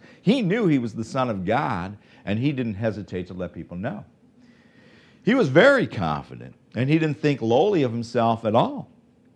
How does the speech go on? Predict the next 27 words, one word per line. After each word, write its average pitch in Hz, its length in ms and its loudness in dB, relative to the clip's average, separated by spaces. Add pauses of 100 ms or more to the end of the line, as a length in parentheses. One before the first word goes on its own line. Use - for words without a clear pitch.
(600)
He 139 240 4
thought 120 460 4
that 117 120 0
he 127 220 -2
was 143 680 2 (260)
what 123 280 0
God 117 520 0 (280)
had 110 260 -2
made 113 320 -2
him 135 140 -6
to 135 120 -6
be. 156 300 -8 (1400)
He 143 160 4
just 120 200 2
recognized 101 920 4
that 78 220 -8
God 101 520 0
was 85 160 -12
far 76 340 -10
greater, 98 440 -8 (600)
and 92 140 -6
he 120 120 0
looked 110 280 2
to 92 80 -4
God 107 520 -2
in 90 140 -8
everything 82 400 -10